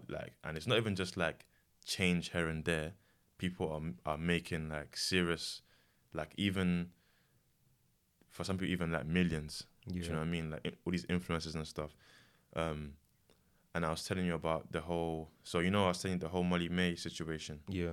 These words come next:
Speaker 2: um, yeah,
Speaker 1: Where,
Speaker 2: I saw
Speaker 1: um,
Speaker 2: that. <laughs>
Speaker 1: so I s-, so she, no, she gave away, like, eight K, eight K worth of goods.
Speaker 2: With bags and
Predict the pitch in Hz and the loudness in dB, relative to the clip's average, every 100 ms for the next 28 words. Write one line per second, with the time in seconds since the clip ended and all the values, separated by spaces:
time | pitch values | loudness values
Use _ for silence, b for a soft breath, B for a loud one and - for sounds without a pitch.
0 | 85 87 90 - 85 85 82 82 80 - | -4 -8 -10 -8 0 2 4 4 0 0
1 | 101 82 104 127 80 - - - _ _ | 0 4 4 2 -2 -8 -12 -16 _ _
2 | _ _ - - - 90 85 80 90 117 | _ _ -10 -8 -2 2 2 2 2 2
3 | - - 95 90 101 92 95 92 - 90 | 0 -4 -2 -2 -4 -4 -4 -2 -2 -6
4 | 87 - 87 - 113 104 104 92 85 80 | -6 -10 -6 2 2 4 0 0 -2 -4
5 | - - b b b b b b _ _ | -10 -20 b b b b b b _ _
6 | - 107 87 107 95 92 - 117 - - | 0 0 0 -2 0 0 2 2 2 -2
7 | 98 90 92 92 85 80 - 90 80 - | 0 2 0 -2 -8 -8 -4 -4 -4 -8
8 | - - 101 92 - 95 92 87 87 90 | -12 -12 -12 -12 -2 0 0 -2 -4 -4
9 | 87 87 | -2 -4